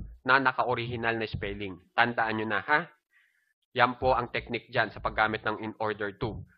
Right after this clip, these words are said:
So, ito ang ating halimbawa. He avoids junk foods in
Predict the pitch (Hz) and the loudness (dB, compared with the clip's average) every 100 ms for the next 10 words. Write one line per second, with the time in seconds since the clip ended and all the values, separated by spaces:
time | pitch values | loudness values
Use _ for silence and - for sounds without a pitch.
0 | - 131 120 117 123 143 135 135 135 139 | -4 2 2 2 -2 2 4 4 2 0
1 | 135 135 131 143 151 147 160 143 165 208 | -2 4 6 8 6 4 -2 0 2 2
2 | - - 160 165 - 170 151 - 147 | 0 2 2 2 0 -2 -2 -6 -8